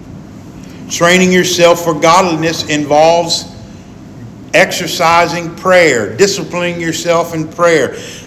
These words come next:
because nothing of any spiritual significance will be accomplished apart from God. Nothing of any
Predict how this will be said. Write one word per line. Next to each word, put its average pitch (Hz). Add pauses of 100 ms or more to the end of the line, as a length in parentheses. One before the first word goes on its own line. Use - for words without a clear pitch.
(120)
because 160
nothing 233
of 180
any 233
spiritual 220
significance 190
will 170
be 185
accomplished 202
apart 160
from 180
God. 185 (2250)
Nothing 262 (460)
of 156 (240)
any 247